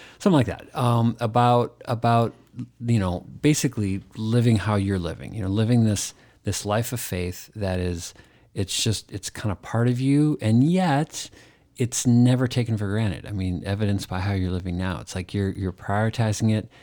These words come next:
you're confident in it, you know, you're not, you know, you're not pushing people off by it, um, it, but it's something that is just obviously,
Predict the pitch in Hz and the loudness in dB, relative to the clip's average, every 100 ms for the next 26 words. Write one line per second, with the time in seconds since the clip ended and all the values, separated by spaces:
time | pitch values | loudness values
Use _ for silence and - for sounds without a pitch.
0 | - - - - - - 120 120 117 113 | -20 -20 -18 -14 -8 -2 -2 0 2 4
1 | 113 113 113 - 120 120 120 92 85 101 | 4 2 0 0 0 2 2 2 0 -2
2 | - - - - - _ 107 85 95 - | -6 -16 -20 -20 -20 _ -6 -4 -6 -8
3 | 120 95 113 _ _ - - _ - 117 | -4 -2 -4 _ _ -20 -20 _ -6 -4
4 | - 107 - 117 92 90 107 - 113 113 | -2 -4 -4 -6 -4 -2 -2 0 0 2
5 | 113 117 - 101 95 90 87 87 _ _ | 2 0 -4 -4 -2 -2 -4 -6 _ _
6 | _ _ 196 160 - 107 98 - - 104 | _ _ -18 -18 -6 -4 -4 -4 -4 -2
7 | 107 98 98 - 117 87 - 98 - - | -2 -2 -4 -6 -6 -6 -8 -8 -8 -10
8 | - 87 90 - 101 85 87 | -8 -6 -6 -8 -8 -8 -10